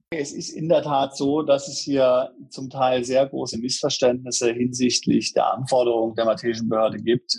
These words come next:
Ähm, also es ist ein sehr langwieriger, äh, Prozess. Ähm, ich würde jetzt nicht sagen, in an-, langwieriger als in anderen Staaten, aber wir haben ja zum Beispiel mit dem Simon Fundl mal gesprochen vor einigen Wochen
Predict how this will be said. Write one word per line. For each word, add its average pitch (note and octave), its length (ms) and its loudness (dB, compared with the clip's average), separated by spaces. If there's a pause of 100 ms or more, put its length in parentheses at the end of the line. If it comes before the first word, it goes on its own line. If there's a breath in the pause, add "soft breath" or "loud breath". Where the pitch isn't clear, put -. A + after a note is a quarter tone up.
Ähm, G#2+ 360 2 (520 loud breath)
also A#2 200 4
es A#2+ 80 2
ist - 20 2
ein B2 140 4
sehr C3 180 2
langwieriger, B2+ 1080 2
äh, A2 160 0
Prozess. A2 760 -4
Ähm, A2+ 560 -4 (760)
ich C#3 100 2
würde B2+ 100 8
jetzt B2+ 140 2
nicht D3+ 160 2
sagen, A#2 640 0
in A#2+ 180 -6
an-, - 400 -4 (160)
langwieriger A#2+ 560 4
als A2+ 100 0
in G#2+ 80 -12
anderen C3 380 0
Staaten, A2+ 500 -2
aber A2 220 -8
wir A2 100 0
haben A2+ 160 -2
ja A#2+ 140 0
zum A#2 160 -6
Beispiel A#2 400 2
mit A#2 160 -2
dem A2 120 0
Simon A#2 300 0
Fundl C3+ 400 2
mal B2 220 2
gesprochen B2 420 -2
vor G#2+ 200 0
einigen B2+ 300 -8
Wochen A#2+ 400 -2